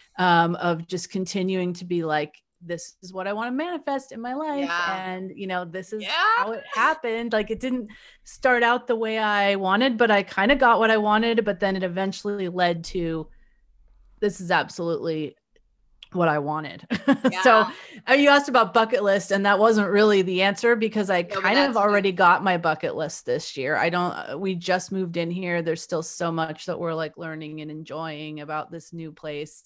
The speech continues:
Speaker 1: and moving in, um, with my mom and stepdad who live downstairs. And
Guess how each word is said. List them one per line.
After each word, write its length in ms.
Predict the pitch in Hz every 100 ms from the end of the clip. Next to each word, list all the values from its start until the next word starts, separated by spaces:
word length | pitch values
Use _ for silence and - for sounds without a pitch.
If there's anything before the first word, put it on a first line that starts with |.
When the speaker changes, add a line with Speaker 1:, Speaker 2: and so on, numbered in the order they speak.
| -
Speaker 1:
and 300 | 143 143 143 _ _ _
moving 380 | 175 185 170 170
in, 340 | 160 156 156 156
um, 420 | 156 151 147 147
with 240 | 151 156 -
my 140 | 156
mom 240 | 151 147 147
and 100 | 143
stepdad 560 | 202 202 - 185 180
who 100 | 185
live 180 | 165 165
downstairs. 800 | 165 160 165 - 180 175 175 170
And 180 | 156